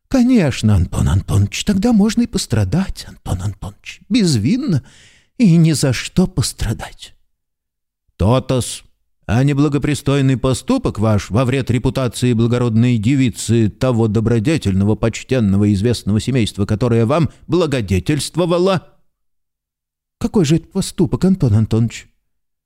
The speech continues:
"То-то-с. Относительно другой девицы, хотя бедной, но зато честного иностранного происхождения, похвального поступка своего тоже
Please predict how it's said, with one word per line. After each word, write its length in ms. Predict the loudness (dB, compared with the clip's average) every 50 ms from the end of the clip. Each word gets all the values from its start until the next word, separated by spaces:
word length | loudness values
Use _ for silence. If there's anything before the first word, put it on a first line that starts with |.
| _ _ _
"То-то-с. 600 | 0 0 0 0 0 -2 -2 -2 -4 -6 -8 -14 -18 _ _ _ _ _ _ _ _ _
Относительно 920 | -6 -4 -2 -2 0 0 0 0 0 0 0 0 0 0 0 2 0 0
другой 440 | 0 0 0 0 2 2 2 2 2
девицы, 640 | 2 2 2 2 0 0 0 0 0 2 0 0 -4 -10 _ _ _
хотя 280 | -4 -2 -2 0 0 0
бедной, 420 | 0 0 0 0 0 0 2 2
но 140 | 2 2 0
зато 320 | 0 -2 -2 -2 -2 -4
честного 560 | -4 -2 0 0 0 0 0 0 0 0 2 2
иностранного 640 | 2 0 -2 -2 -2 -2 0 0 2 2 2 0 0
происхождения, 920 | 0 0 0 0 0 0 0 0 0 2 2 2 2 4 4 4 2 2 0
похвального 800 | -2 -2 -4 -2 -2 -2 -2 0 0 2 2 2 0 0 0
поступка 580 | 0 -2 -2 -2 -2 -2 -4 -4 -2 -2 -2 -2
своего 360 | 0 0 2 2 2 2 0
тоже 580 | -2 -2 -2 0 0 0 2 2 0 0 -2